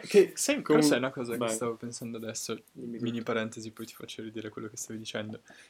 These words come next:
Speaker 1: è che se fossero sott'acqua, non lo so,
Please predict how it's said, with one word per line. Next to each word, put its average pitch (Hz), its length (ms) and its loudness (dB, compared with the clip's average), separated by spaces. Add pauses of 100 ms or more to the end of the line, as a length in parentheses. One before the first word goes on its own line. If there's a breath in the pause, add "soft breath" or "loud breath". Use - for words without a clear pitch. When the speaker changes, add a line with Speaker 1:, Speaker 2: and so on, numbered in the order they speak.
Speaker 1:
è 233 100 -4
che 208 100 0
se 196 140 2
fossero 196 360 -2
sott'acqua, - 720 -2 (1300)
non 175 140 -2
lo 190 60 0
so, 135 320 0